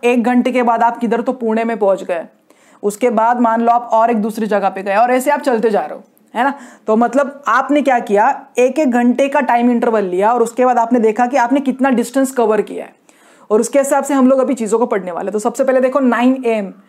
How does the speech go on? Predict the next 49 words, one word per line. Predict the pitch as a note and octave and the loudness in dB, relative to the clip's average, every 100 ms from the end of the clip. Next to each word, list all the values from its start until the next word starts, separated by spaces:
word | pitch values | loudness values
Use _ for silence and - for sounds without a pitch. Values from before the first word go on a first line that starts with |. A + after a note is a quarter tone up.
| _ _ - | _ _ -4
ये | G3 D4+ | 0 0
टाइम | C4 C#4 | 2 0
को | C#4 | 2
हम | C#4+ | 2
लोग | C#4 C#4 A#3+ | 2 2 2
ओरिजिन | A#3 C4 C#4 | 2 2 2
कंसीडर | B3+ A3+ A#3 | 0 0 0
करते | G3+ F#3 F#3 | 0 -2 -4
हैं | |
क्योंकि | F#3+ C4+ D4+ | -2 0 2
यहाँ | B3 A3 C4+ | 2 2 -2
से | E4+ | 0
हम | D#4 D4+ | 0 0
लोग | D#4 | 2
निकल | C4 A3 G#3 | 2 2 -2
रहे | F3+ D3+ | -2 -8
हैं। | - _ _ - _ - | -14 _ _ -20 _ 0
तो | B3 C#4+ | 2 4
ये | B3 B3+ E4 | 4 4 4
जो | B3+ C4 C4+ - | 2 0 0 -2
एक | B3+ C4+ - | -2 -2 -6
एक्सिस | - - D#4+ | -6 -2 -2
मैंने | D4+ C#4 | 0 0
ड्रॉ | A3 G3+ | 0 -2
किया | G3 G#3 | -2 -2
है, | A3 | -2
यहाँ | G3 G3+ C4+ | -2 -2 0
पे | D4 | 0
मैं | B3+ B3+ | 0 0
टाइम | A#3+ A3+ E4 - - | -2 0 -2 -4 -6
as | G#3+ B3+ | -2 0
well | C4+ D#4 | 0 -2
as | - | 0
position | B3 A#3+ C4+ A#3+ | -2 0 0 0
दोनों | G#3 A#3+ | 2 2
के | C4+ | 2
बारे | B3+ A#3+ | 2 0
में | A#3+ | 0
बात | F#3 F3+ | -2 -4
करूंगा | G3 F#3 - - - - - | -8 -8 -14 -18 -20 -10 -2
और | G#3+ | -2
उसके | - D4 | 2 2
बाद | C4+ C#4 | 2 2
हम | C#4 | 2
लोग | D4 A#3+ | 2 0
time | A#3+ C4+ | 0 2
and | D4+ C4 | 2 2
position | A#3 A#3+ B3+ A#3+ | 0 0 -2 0
को | B3+ C#4 E4 | 2 2 2